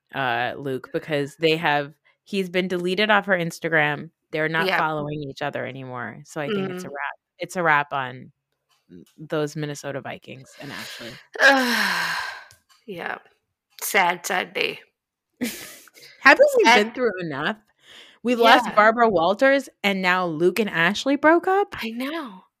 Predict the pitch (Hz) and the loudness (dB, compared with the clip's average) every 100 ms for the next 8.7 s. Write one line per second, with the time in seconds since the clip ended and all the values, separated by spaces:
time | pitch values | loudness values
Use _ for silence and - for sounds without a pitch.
0 | _ _ _ - 233 180 127 110 - 165 | _ _ _ -12 -8 -6 -8 -10 -18 -20
1 | _ _ - 240 277 - 208 175 185 170 | _ _ -4 -2 0 -2 -4 -4 -4 -6
2 | 147 226 202 165 - - - _ _ _ | -6 -4 -4 -6 -8 -10 -12 _ _ _
3 | - - 220 190 - - - - - - | -10 -4 -4 -6 -8 -6 -8 -10 -16 -16
4 | 196 180 - - - _ _ _ - - | -14 -14 -12 -12 -12 _ _ _ -20 -20
5 | - _ _ 202 180 180 220 226 330 320 | -20 _ _ -2 -2 2 0 2 2 2
6 | 320 320 277 220 214 214 196 190 185 185 | 2 0 0 0 0 2 0 0 -2 -2
7 | 196 175 160 175 185 175 165 165 139 - | 2 4 2 0 -8 -8 -6 -4 -4 -4
8 | 175 151 147 156 131 110 147 | -6 -6 -8 -10 -10 -10 -16